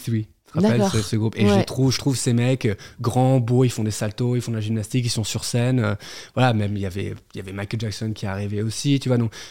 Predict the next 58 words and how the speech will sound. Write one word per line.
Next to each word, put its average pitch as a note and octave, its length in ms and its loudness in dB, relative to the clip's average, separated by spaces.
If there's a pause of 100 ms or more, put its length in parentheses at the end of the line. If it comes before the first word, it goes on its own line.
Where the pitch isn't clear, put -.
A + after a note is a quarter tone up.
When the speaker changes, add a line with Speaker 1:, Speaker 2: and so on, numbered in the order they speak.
Speaker 1:
c'est - 120 0
vrai, C3 180 6
je A#2+ 120 4
voyais, A#2+ 180 4
je A2 60 0
voyais B2+ 180 6
ces C3+ 140 0
mecs C3 200 4
à B2+ 40 0
la G#2+ 80 0
télé C#3 240 2
qui C#3 120 -2
me B2 60 2
faisaient B2 160 2
rêver. G#2+ 280 0 (120)
Et, B2 320 6
euh, G#2 380 0
bah, G2 120 -4
je G#2+ 100 0
voulais B2 120 4
un C#3 80 4
peu A#2 80 -2
faire A2 160 -2
pareil, E3+ 280 0
je - 40 -6
trouve - 120 -14
ça A2+ 60 -2
m'amusait, G#2 460 0
et C#3 60 0
puis A#2+ 100 -4
j'étais G2+ 200 -4
un G2 100 -2
gamin G#2 220 0
un G#2 40 -2
peu G2+ 80 -6
sportif, - 540 -2
l'été G#2+ 160 -4
on A2+ 60 0
était G#2 160 -4
à - 20 -6
Biarritz, A2+ 480 -2 (280)
à G#2+ 120 -2
la G#2 100 0
plage A2 300 0
j'aimais G2 160 -2
sauter, B2 420 -2
j'aimais G#2+ 160 -4
faire F#2+ 160 -10
des G2 80 -8
saltos, B2 540 -4
je - 80 -8
faisais, A2 280 -6 (280)
ouais, A2+ 80 2
j'étais G#2+ 140 2
très B2+ 260 2
actif, F3 360 -2 (460)
et A#2+ 220 4
à A2+ 140 0